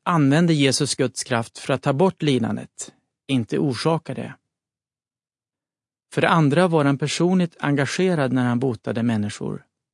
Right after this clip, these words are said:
När han såg hur människor led, greps han av medlidande. Jesu inställning speglade helt och hållet hur hans far, Jehova, kände för människor. Så vi kan lära något viktigt av det som Jesus sa och gjorde.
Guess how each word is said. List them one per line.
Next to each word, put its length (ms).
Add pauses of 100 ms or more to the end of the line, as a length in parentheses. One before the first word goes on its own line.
(680)
När 120
han 100
såg 240
hur 80
människor 460
led, 420 (360)
greps 420
han 200
av 180
medlidande. 920 (1800)
Jesu 300
inställning 640
speglade 520
helt 320
och 80
hållet 380
hur 60
hans 220
far, 500 (100)
Jehova, 640
kände 340
för 120
människor. 640 (1300)
Så 120
vi 140
kan 180
lära 240
något 360
viktigt 300
av 140
det 180
som 160
Jesus 320
sa 240
och 160
gjorde. 420